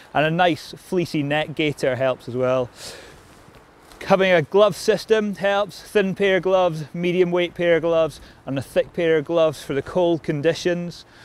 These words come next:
Along with that, you always wanna have a bit of nice food to have, a cold drink, a nice hot drink to take with you as well.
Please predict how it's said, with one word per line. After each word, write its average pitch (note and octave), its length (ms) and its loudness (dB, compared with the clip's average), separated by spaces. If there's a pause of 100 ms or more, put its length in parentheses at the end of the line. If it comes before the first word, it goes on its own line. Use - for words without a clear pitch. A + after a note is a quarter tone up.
(220)
Along F3+ 360 2
with D3+ 100 -4
that, D#3 400 0 (160)
you F3 80 -2
always D#3+ 160 2
wanna D#3 140 0
have C#3+ 100 0
a C#3 80 -2
bit C#3+ 160 -2
of D3 60 -4
nice D3 240 -2
food F3 320 0
to D#3+ 100 -4
have, D#3+ 420 0 (300)
a - 80 -8
cold F3+ 420 0
drink, F3 440 0 (160)
a C#3 80 -8
nice D3 300 -2
hot C#3+ 300 0
drink C3 280 -4
to B2 80 -12
take C3 260 -2
with B2+ 140 -2
you B2+ 120 0
as A#2 140 -4
well. A#2+ 460 -2